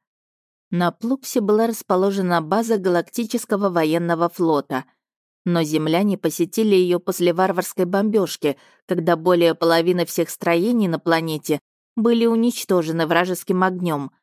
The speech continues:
Только сейчас они имели возможность видеть серьёзное намерение галактики Моора в отношении нашей галактики. Враги были серьёзные и жестокие,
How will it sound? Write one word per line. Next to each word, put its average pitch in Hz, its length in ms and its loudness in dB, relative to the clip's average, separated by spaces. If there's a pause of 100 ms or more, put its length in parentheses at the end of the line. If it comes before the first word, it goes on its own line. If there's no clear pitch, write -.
(560)
Только 170 300 2
сейчас 175 500 -2
они 151 300 -2
имели 160 260 2
возможность 160 760 -2
видеть 202 380 -2
серьёзное 190 680 0
намерение 165 600 0
галактики 160 640 0
Моора 165 560 0 (360)
в - 40 0
отношении 170 640 0
нашей 160 360 -2
галактики. 147 760 -4 (640)
Враги 180 420 0
были 214 280 2
серьёзные 202 800 0
и 202 140 0
жестокие, 170 760 -2